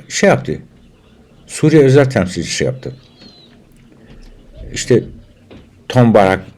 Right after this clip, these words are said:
bir şeyler konuştu, anlatmaya çalıştı. İşte Sykes-Picot dedi, "Bunlar çöp." falan dedi. Bu Y P G'liler hala anlamadı. Adamcağız en sonunda kalktı, açık açık şunu söyledi.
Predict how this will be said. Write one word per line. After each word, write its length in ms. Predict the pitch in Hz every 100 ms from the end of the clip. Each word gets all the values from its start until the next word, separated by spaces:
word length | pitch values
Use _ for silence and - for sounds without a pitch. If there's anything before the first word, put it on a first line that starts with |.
| -
bir 200 | 123 131
şeyler 520 | - 78 69 85 92
konuştu, 600 | 101 98 95 - 98 95
anlatmaya 600 | - 73 73 73 78 80
çalıştı. 460 | 87 98 92 92 101
İşte 240 | 85 -
Sykes-Picot 1160 | 90 - 82 90 - - - - - - 92 -
dedi, 320 | 90 92 92
"Bunlar 420 | 82 76 82 90
çöp." 380 | - - 90 -
falan 440 | - - 104 120 98
dedi. 260 | 110 175
Bu 220 | 139 143 131
Y 260 | 127 175
P 100 | 175
G'liler 300 | 139 135 170
hala 220 | 160 143 117
anlamadı. 540 | 107 117 95 71 82
Adamcağız 680 | - 139 202 143 131 127 117
en 160 | 165 175
sonunda 380 | 151 110 101
kalktı, 480 | - 214 185 180 107 - - - - - - - - -
açık 460 | 156 156 - 262 -
açık 280 | 127 - 180
şunu 240 | - 127
söyledi. 640 | 131 - 135 120 - -